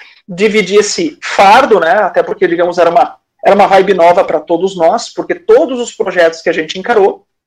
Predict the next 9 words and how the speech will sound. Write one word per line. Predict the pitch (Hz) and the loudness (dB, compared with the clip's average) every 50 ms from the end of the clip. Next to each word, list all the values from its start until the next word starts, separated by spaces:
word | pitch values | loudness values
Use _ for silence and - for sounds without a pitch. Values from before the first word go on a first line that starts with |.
| _ _ _ | _ _ _
a | - - 175 | -2 -2 -2
gente, | 170 180 185 185 - 247 240 | -2 -4 -8 -8 -6 -6 -2
né, | 208 175 180 202 - - _ _ _ _ _ _ _ - | -2 0 -2 -2 -4 -8 _ _ _ _ _ _ _ -20
estava | - - - 165 165 170 175 | -12 -4 0 0 0 0 0
como | - 214 226 214 | -2 -2 -2 -2
guitarrista | 226 247 - 208 170 202 247 247 - - 185 | -2 -2 -2 -2 -2 -2 -6 -6 -6 -8 -8
num | 170 160 | -8 -8
primeiro | 170 170 - - 147 156 165 | -10 -10 -10 -8 -6 -8 -8
plano. | - - - - - - | -8 -8 -8 -8 -8 -10